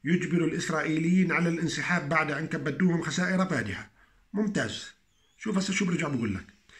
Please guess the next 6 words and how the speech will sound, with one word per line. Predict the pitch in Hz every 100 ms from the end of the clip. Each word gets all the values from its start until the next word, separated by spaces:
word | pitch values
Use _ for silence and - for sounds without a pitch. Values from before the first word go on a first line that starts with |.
| - _ - - - - -
"لكن | 131 185 202 - 185
الإسرائيليين | 170 180 165 170 160 175 180 185 196 226 226
لم | 214
يهزموا." | 208 143 131 117 - - _ _ _ -
فهمتوا | 170 180 196
إشي؟ | 185 254 254